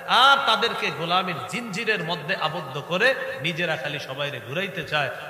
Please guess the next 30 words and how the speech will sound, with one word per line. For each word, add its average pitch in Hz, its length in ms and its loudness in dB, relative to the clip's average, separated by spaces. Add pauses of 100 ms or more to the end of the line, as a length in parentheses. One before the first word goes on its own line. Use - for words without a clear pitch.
(120)
ইসলাম 220 420 0
মাইন্ডের 208 340 2
মানুষগুলা 175 540 -2
যদি 151 280 -8
এখনো 147 340 -4
না 123 180 -4
বুঝে, 175 580 4 (420)
তাহলে 143 260 -4
কিন্তু 139 280 -10
এই 127 80 -8
বুঝার 131 340 -6
আর 131 100 -4
সুযোগ 180 380 -8
আসবে 170 340 0
না। 233 240 2 (320)
বারবার 147 540 -2
তাগুত 202 440 4
ছেড়ে 226 260 2
আরেক 180 240 4 (140)
তাগুত 147 460 -2
ধরা, 208 320 4 (240)
এর 170 160 2
মতো 170 240 -4
নির্বুদ্ধিতা, 151 720 -6
বোকামি, 190 600 0 (100)
এর 190 180 6 (140)
মতো 233 360 2 (280)
এমন 196 340 4
আত্মঘাতী 240 800 2
সিদ্ধান্ত, 240 840 2